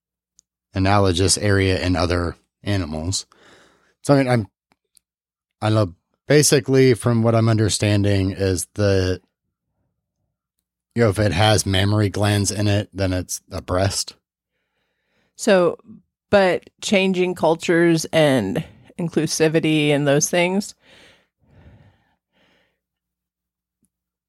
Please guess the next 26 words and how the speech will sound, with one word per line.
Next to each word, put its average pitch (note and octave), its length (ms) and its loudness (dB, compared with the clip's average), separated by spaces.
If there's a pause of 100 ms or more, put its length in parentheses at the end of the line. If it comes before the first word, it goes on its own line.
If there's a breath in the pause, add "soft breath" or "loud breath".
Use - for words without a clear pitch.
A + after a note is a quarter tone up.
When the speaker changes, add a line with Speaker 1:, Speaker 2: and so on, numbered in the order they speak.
(180)
Speaker 2:
chest - 400 -4
feeding C#3+ 440 -2 (1300 soft breath)
is D#3+ 280 0
less D3+ 260 2
sexualized. D3 1000 0 (1160 loud breath)
It's E3 160 -6
less D#3 260 2
sexualized C#3+ 760 0
to C#3 80 -4
look C#3 160 -4
at B2 120 2
it. A#2+ 120 -2
So D3 100 -4
you're C#3 140 2
not C#3+ 300 0 (340 loud breath)
assigning D3 520 2
a C3+ 60 2
gender C#3 380 2
to B2+ 120 -2
anybody C3 600 2
by C#3 200 -2
using C#3 340 0
the C3 80 0
word C3 200 -4
chest - 300 -6
feeding. - 560 -10